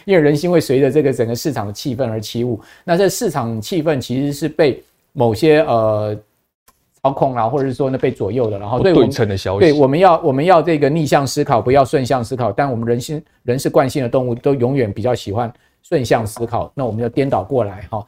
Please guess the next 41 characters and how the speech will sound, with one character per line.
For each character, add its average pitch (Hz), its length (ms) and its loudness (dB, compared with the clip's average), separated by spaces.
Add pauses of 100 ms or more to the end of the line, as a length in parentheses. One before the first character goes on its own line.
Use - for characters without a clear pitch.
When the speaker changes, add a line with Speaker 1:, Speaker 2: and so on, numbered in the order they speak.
(200)
Speaker 1:
有， 123 400 0
有 117 120 0
时 107 120 0
候 139 60 4
事 139 180 -2
情 110 200 -6
反 104 220 -2
着 123 80 -4
看， 196 240 -2 (140)
好， 113 280 -4
从 131 180 -6
另 175 120 2
外 160 80 4
一 147 40 0
个 143 60 2
角 117 140 0
度 135 140 -4
看， 139 240 -4 (180)
从 131 280 -6 (240)
其 - 120 -4
他 147 160 4
方 143 160 0
向 139 180 0
看， 131 200 -4 (240)
也 143 100 0
许 143 160 -6
你 110 80 -4
人 113 240 -2
生 131 220 -2
的 120 180 0
未 131 220 2
来 101 200 -6
哈， 113 100 -4
会 110 140 -4
更 123 360 -2
宽 151 300 -2
广。 139 220 2 (160)
好， 113 160 -4
今 156 180 -4
天 156 200 2
呢， 160 120 -2